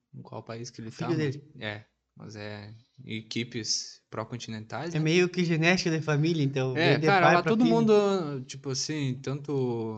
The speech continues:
Speaker 1: o Maurício, o Agustinho, os
Speaker 2: Todos
Speaker 1: cara,
Speaker 2: são
Speaker 1: todos. Bom, os cara no Uruguai são campeão, né? Multicampeão, né?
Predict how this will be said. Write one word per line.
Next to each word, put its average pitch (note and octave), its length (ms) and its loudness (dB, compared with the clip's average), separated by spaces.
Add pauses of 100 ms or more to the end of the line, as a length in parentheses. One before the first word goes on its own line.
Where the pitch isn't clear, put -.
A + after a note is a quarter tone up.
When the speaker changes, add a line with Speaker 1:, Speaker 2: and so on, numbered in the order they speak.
(640)
Speaker 1:
o - 100 -16
Maurício, A#2+ 920 0
o G#2 120 -6
Agustinho, A#2 1000 -6 (760)
os D#3+ 100 -16
Speaker 2:
Todos F3+ 240 6
Speaker 1:
cara, A3 120 4
Speaker 2:
são G3+ 460 2
Speaker 1:
todos. D#3+ 340 -2
Bom, C3 300 -4
os A#2 120 -8
cara E3 300 -2
no F#3 140 -2
Uruguai D#3+ 380 -4
são D#3+ 340 -8 (180)
campeão, F3+ 420 -2
né? A#2+ 140 -4
Multicampeão, A#2+ 720 -6
né? G#2+ 240 -12